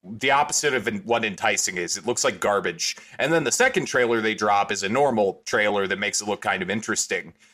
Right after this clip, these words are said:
And, uh, I think they dropped both of the, uh, the first two episodes on the same day. And after watching those, I wa-, I was fully fucking hooked.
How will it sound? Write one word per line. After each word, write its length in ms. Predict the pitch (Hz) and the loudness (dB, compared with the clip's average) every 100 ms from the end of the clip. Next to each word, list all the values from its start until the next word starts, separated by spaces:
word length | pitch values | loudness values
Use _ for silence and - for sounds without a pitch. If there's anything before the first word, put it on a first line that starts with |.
| _ - | _ -4
And, 260 | 120 131 123 | 0 0 2
uh, 300 | 120 107 98 | 4 2 0
I 80 | 123 | -2
think 180 | 160 165 | -2 -2
they 60 | |
dropped 360 | 165 147 117 113 | 2 2 2 2
both 220 | 143 190 | 2 4
of 120 | 220 | 2
the, 240 | 170 151 127 | 0 0 4
uh, 300 | 117 98 92 - | 4 4 2 -2
the 80 | |
first 300 | 117 151 165 | 0 0 2
two 100 | 175 | 2
episodes 420 | 165 165 - 147 135 | 2 2 2 2 2
on 120 | 120 | -2
the 80 | 110 | 0
same 340 | - 120 110 | 0 0 0
day. 460 | 104 104 95 92 - - _ | 0 2 2 0 -2 -12 _
And 280 | - 117 127 | -4 0 2
after 580 | 135 143 156 143 117 95 - - | 2 2 0 2 2 -2 -10 -2
watching 460 | 135 180 143 117 | 0 0 -2 -2
those, 680 | 107 131 120 101 90 - - - _ | 2 4 4 2 -2 -2 -4 -8 _
I 140 | 120 131 | 2 2
wa-, 220 | 120 110 | 2 2
I 80 | 131 | 2
was 160 | 135 - | 0 0
fully 560 | 165 165 139 104 98 - | 2 2 2 -2 -8 -4
fucking 360 | - 139 120 104 | 0 0 0 -4
hooked. 560 | 87 120 87 - - | 2 2 2 -4 -10